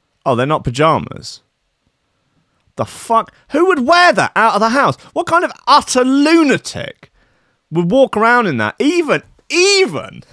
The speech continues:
if it bore no, e-, even if the concentration camp outfits look nothing like this,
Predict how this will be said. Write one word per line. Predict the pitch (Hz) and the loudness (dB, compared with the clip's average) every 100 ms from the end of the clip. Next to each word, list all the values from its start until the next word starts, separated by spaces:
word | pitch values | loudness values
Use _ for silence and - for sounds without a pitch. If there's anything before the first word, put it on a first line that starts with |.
| - _ _ _ _ _ _ | -20 _ _ _ _ _ _
if | 285 277 156 - - _ _ _ _ _ _ - | 0 2 0 -2 -14 _ _ _ _ _ _ -4
it | 180 160 | -2 -2
bore | 185 190 185 | 0 2 2
no, | 190 214 220 - | 2 2 2 0
e-, | 190 196 | -4 -4
even | 240 240 | -4 -4
if | 233 180 | -4 -4
the | 208 196 185 - _ _ _ - _ _ _ _ 135 - - | -4 -6 -6 -14 _ _ _ -20 _ _ _ _ -20 -20 -8
concentration | 220 254 202 233 240 208 | -4 -4 -4 -4 -4 -4
camp | 165 143 113 - 110 _ _ _ _ _ _ _ - | -6 -6 -6 -8 -20 _ _ _ _ _ _ _ -4
outfits | 120 110 - 127 165 - - _ - | -4 -4 -4 -4 -4 -10 -20 _ -10
look | 147 | -8
nothing | 156 185 - 151 | -2 -2 -2 -8
like | 151 143 139 | -4 -4 -4
this, | 78 87 131 - | -10 -10 -10 -12